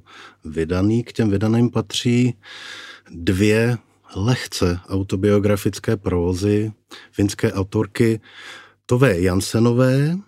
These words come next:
Janssonové. A my jsme se <laughs> tady před studiem s Ankou bavili o tom, jak se vlastně Tove vyslovuje, a takže se to nevyslovuje údajně Tove, ale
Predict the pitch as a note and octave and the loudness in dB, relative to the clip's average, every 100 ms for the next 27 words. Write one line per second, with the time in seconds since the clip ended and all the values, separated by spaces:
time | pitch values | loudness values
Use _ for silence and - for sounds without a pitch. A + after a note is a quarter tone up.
0 | _ _ - F2 E2+ - G#2 G#2 A#2 B2 | _ _ -4 -2 -2 -2 0 0 0 0
1 | C#3 E3 - _ F2+ G2+ F#2+ F#2 F#2 G2+ | -2 -4 -12 _ -10 -4 0 0 -2 -4
2 | - G#2 - G#2 A#2+ - - - B2 F#2 | -2 -2 0 0 0 0 -8 -12 -12 -10
3 | - C#3 A2+ G#2+ G#2+ - G2+ - G#2+ G#2+ | -4 -2 -2 -4 -4 -4 -6 -6 -2 0
4 | G#2 A2+ - - - - G2+ F#2 G2+ G2 | 0 -2 -8 -16 -16 -4 -2 0 0 0
5 | G2 G#2 G2 G#2+ G2+ F#2+ F#2 - G2+ G2+ | 0 0 0 0 0 -2 -2 -2 0 -2
6 | - G#2 G2+ F#2+ F2+ D#2+ - G#2+ G#2+ G#2+ | 0 -2 -2 -2 -2 -4 -4 0 2 2
7 | G#2+ F2 F2+ F2 F#2 G2 G2 F#2 F#2+ - | 0 -4 -6 -4 -4 -4 -2 -2 -2 -2
8 | G2 G2 F2+ F#2 F#2+ D#2+ C#2+ F#2+ G2+ G#2+ | 0 0 0 0 0 -2 -4 -4 0 0
9 | F2+ E2+ E2+ | 0 -2 -4